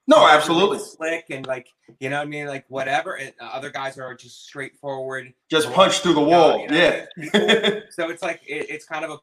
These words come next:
Speaker 2: parallel to people. And I, I do like that. And it's like, and then the whole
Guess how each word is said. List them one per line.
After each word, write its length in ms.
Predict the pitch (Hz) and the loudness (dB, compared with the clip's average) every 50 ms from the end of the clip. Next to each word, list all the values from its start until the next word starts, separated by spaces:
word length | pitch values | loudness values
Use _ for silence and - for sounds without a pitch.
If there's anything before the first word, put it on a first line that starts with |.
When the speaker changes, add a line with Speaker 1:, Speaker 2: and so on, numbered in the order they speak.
| _ _ | _ _
Speaker 2:
parallel 400 | - 151 143 147 147 143 143 143 | -12 -10 -8 -8 -8 -8 -10 -10
to 100 | 139 - | -12 -16
people. 460 | 135 _ - 170 - - - - 98 - | -20 _ -18 -18 -18 -18 -20 -20 -20 -20
And 100 | - - | -20 -20
I, 220 | - - 117 120 117 120 | -20 -18 -16 -14 -12 -12
I 60 | 120 | -12
do 220 | 120 135 147 147 | -12 -12 -12 -8
like 260 | 139 135 131 127 - | -4 -4 -4 -4 -6
that. 300 | - 123 127 131 131 123 _ - | -8 -8 -6 -6 -8 -8 _ -16
And 140 | 113 110 | -20 -20
it's 160 | 110 110 - - | -20 _ -18 -18
like, 160 | 117 113 _ _ _ _ _ _ _ _ - 123 - - | -18 -18 _ _ _ _ _ _ _ _ -20 -20 -16 -14
and 120 | 143 139 | -12 -10
then 120 | 147 151 | -10 -10
the 80 | 156 147 | -10 -12
whole 540 | - - 147 143 139 139 139 139 139 139 _ | -12 -10 -8 -8 -8 -8 -8 -10 -12 -14 _